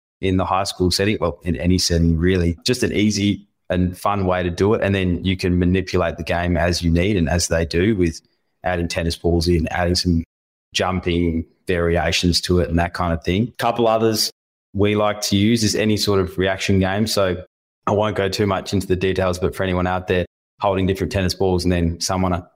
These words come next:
having the hands either behind the back or in different positions catching the ball, and then you can add variety to that as much as possible. And same with another one, we do, like, a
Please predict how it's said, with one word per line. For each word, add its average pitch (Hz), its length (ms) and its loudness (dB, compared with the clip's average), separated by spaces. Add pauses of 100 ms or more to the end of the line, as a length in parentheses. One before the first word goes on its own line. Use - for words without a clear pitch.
(140)
having 92 260 -2
the 87 60 -2
hands 90 320 -2
either 87 140 2
behind 87 320 0
the 85 40 -2
back 90 400 -2
or 90 80 2
in 90 80 4
different 85 300 -2
positions 90 440 0
catching 95 380 -2
the 127 60 0
ball, 107 360 2 (420)
and 95 120 0
then 87 300 0 (220)
you 107 140 -2
can 110 160 -4
add 95 300 -2 (400)
variety 92 560 2
to 87 180 -2
that 85 240 0
as 90 120 -4
much 90 260 0
as - 80 -10
possible. 87 640 0
And 98 160 0
same 101 300 0
with 92 100 0
another 90 320 2
one, 90 160 0
we 90 100 2
do, 90 440 2
like, 87 200 -2
a 80 240 0